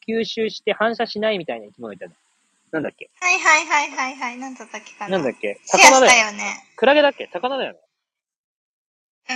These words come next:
Speaker 2: ん、クラ-、えっとね、魚ではない。紫っていう字がついたやつでしょ。
Speaker 1: あー、そうそう。そんな、そんなような生き物、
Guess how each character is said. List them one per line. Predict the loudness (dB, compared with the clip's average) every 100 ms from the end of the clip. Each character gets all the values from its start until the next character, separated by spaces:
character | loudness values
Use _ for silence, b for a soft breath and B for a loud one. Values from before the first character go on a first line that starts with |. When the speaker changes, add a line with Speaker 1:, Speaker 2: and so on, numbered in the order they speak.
| -10
Speaker 2:
ん、 | -4
ク |
ラ-、 | 0 0 -2
え | -6
っ | -6
と | -12
ね、 | -10 -12 _
魚 | -20 -12 -10 -10 -12
で |
は | -14
な | -16
い。 | _
紫 | -8 -8 -6 -10 -12
っ |
て | -14 -14
い |
う |
字 | -12
が | -16
つ | -18 -20
い |
た | -18
や | -18
つ | _ _
で | -18
し | -14
ょ。 | -10
Speaker 1:
あ | -8 -8 -8 -10
ー、 |
そ | -14
う |
そ | -16
う。 |
そ | -10 -10
ん | -6
な、 | -6 -6
そ | -10 -12
ん | -8
な | -8
よ | -6
う | -8
な |
生 | -10
き | -12 -12
物、 | -10 -10 -12